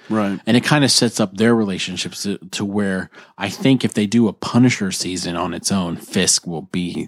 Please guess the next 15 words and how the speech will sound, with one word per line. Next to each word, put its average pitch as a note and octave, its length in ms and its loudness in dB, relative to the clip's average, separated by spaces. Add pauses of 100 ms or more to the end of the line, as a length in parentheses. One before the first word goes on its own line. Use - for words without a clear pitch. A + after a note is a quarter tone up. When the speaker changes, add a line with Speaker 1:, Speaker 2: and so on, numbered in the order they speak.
Speaker 2:
the F2+ 100 -4
main F2 240 -2
Speaker 1:
Wow. G#2+ 180 2
Speaker 2:
villain, F#2 480 -4
because F#2 400 -2
the F2+ 100 -6
Punisher's F#2+ 480 0
like, F#2+ 180 -2
"Hey, A2+ 260 4 (420)
if G#2+ 220 0
we B2+ 140 6
see C#3 180 4
each B2 140 0
other B2 280 4
again, A#2 420 0